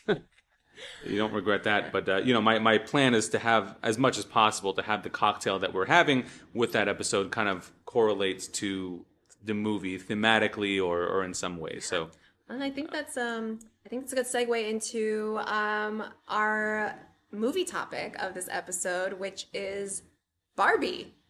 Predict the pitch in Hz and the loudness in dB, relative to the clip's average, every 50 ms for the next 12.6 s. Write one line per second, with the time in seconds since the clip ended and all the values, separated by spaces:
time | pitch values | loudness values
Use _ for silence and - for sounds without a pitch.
0 | _ _ _ _ _ _ - - 196 202 196 190 190 185 180 185 196 185 - 220 | _ _ _ _ _ _ -2 0 2 2 2 2 0 0 -4 -6 -6 -2 0 0
1 | 220 208 214 208 147 214 220 220 226 226 247 247 262 247 247 247 220 208 208 - | 0 2 2 2 4 4 4 2 2 0 0 0 -2 -2 -2 -2 -2 -2 -2 -4
2 | 226 220 226 214 220 220 214 214 208 226 226 220 - 220 208 214 226 226 - 202 | -4 -2 -2 -2 -2 -4 -4 -4 -4 -6 -6 -4 -2 -2 -2 -2 -4 -4 -4 -4
3 | 190 - - 156 170 185 202 208 220 220 240 226 247 - 269 254 320 320 339 285 | -4 -2 0 0 0 2 2 2 2 2 0 -2 -2 -2 -2 0 2 4 4 4
4 | 285 302 302 294 311 294 - 392 359 403 - 415 403 403 - - 285 320 320 403 | 4 2 2 4 4 6 8 8 8 8 8 8 6 6 4 4 2 4 2 2
5 | 320 370 359 381 - 233 226 233 262 262 262 277 294 330 - - - 233 220 240 | 2 2 2 4 2 2 2 2 0 0 0 -2 -2 -2 -2 -2 -2 0 0 0
6 | 226 226 233 220 220 214 208 - - - - - - - _ _ _ _ _ _ | 0 -2 -4 -4 -4 -4 -6 -8 -14 -20 -20 -20 -20 -20 _ _ _ _ _ _
7 | 196 196 240 240 196 180 196 226 262 247 254 269 247 185 - - 165 180 - - | 2 2 4 2 2 2 2 2 4 4 4 2 2 0 -2 -4 -6 -8 -12 -18
8 | _ _ _ _ _ _ _ _ 101 117 131 127 127 147 147 104 92 87 101 113 | _ _ _ _ _ _ _ _ 2 2 4 6 6 4 4 4 2 2 2 4
9 | 101 92 98 113 113 117 135 143 127 - - - 123 143 127 104 110 131 151 143 | 4 4 4 6 8 8 10 8 6 6 6 6 6 6 8 8 8 8 8 8
10 | 110 95 - 104 95 95 - - 101 95 95 95 95 95 95 92 92 92 87 95 | 4 2 2 2 2 4 4 4 2 4 6 4 4 4 2 0 -2 -4 -4 -4
11 | 90 90 101 92 - - 127 139 123 95 85 - 95 85 85 85 82 - - 85 | -4 -4 -6 -4 2 6 8 8 8 8 6 4 2 0 0 -2 -4 -4 -6 -6
12 | 82 82 - 82 82 82 82 - - 85 82 82 | -6 -4 -6 -6 -6 -6 -6 -4 -4 -4 -4 -4